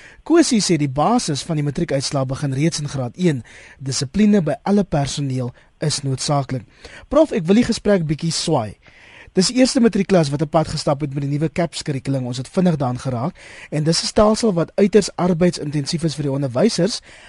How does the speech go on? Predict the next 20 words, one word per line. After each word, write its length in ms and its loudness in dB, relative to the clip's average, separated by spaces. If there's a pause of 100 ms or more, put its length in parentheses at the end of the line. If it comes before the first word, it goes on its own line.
(140)
maar 220 2
blykbaar 500 2
begin 260 -2
ons 120 -2
nou 100 0
die 100 0
vrugte 420 2
daaraan 360 -4
pluk. 240 2 (360)
En 100 -8
u 120 -2
is 140 0
vol 200 4
vertroue 380 2
dat 160 -2
dit 100 -2
die 140 2
regte 300 -4
stelsel 440 -4
is. 260 -12